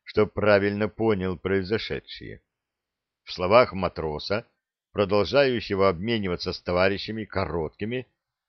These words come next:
также полный голос фразами, ему послышалось «Инмингун», ну, что-то относящееся к вооруженным силам. Причем именно в приложении к К Н Д Р.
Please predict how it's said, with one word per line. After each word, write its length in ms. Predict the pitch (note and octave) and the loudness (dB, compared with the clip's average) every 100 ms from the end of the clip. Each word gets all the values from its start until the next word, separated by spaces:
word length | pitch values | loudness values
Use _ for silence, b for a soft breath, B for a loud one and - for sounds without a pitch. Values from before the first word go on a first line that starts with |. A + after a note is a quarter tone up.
| _ _ _ _ | _ _ _ _
также 360 | A2 F#2+ F2+ E2+ | 4 4 0 0
полный 440 | A#2+ A#2+ A2 F#2 | 4 4 4 0
голос 320 | G2 G2 E2 | 2 2 0
фразами, 720 | - F#2+ G2+ F2 E2+ A2+ C3 - _ _ _ _ _ - | -4 0 2 2 0 -6 -8 -12 _ _ _ _ _ -6
ему 360 | G2+ B2+ E3+ - | -2 2 2 2
послышалось 800 | B2 - D#3 C3+ C#3+ C#3 - _ _ _ _ | 0 2 -2 0 2 2 -2 _ _ _ _
«Инмингун», 1000 | A2+ C3+ C#3 D3+ D#3+ C#3+ B2 F#2 C2+ A#1+ _ _ _ _ | -2 -2 -2 -2 -4 -2 0 0 -4 -14 _ _ _ _
ну, 240 | E3+ D#3 | -6 -6
что-то 340 | G#2+ B2 G#2 G#2 | 0 2 4 2
относящееся 920 | E2+ G2 - A#2+ B2+ - A2+ - G#2 | 2 -6 0 2 2 0 -6 -2 -4
к 80 | - | 2
вооруженным 640 | G#2+ G#2+ F2+ G#2+ G#2 A2 | 2 2 2 0 0 -6
силам. 520 | G2+ - D#2+ C2 C2 - _ _ _ _ _ _ _ _ | -8 -10 -8 -10 -12 -16 _ _ _ _ _ _ _ _
Причем 440 | - E2+ G#2+ A#2+ B2 | -8 -2 0 0 -2
именно 680 | F#2+ A2 C3 D3+ D3+ C#3 F#2+ _ _ _ | -2 -2 -2 -4 -2 -2 -4 _ _ _
в 140 | - - | -20 -4
приложении 800 | G2 F#2 F2+ D2+ F#2+ G#2+ B2+ B2+ | -2 0 -2 -2 -2 -2 -4 -8
к 240 | - - | -10 -20
К 120 | - | -6
Н 320 | F2+ F2 G2+ G2 | -4 -2 -4 2
Д 100 | D3+ | 4
Р. 500 | D#3+ A2+ C#2+ - | 6 4 0 -8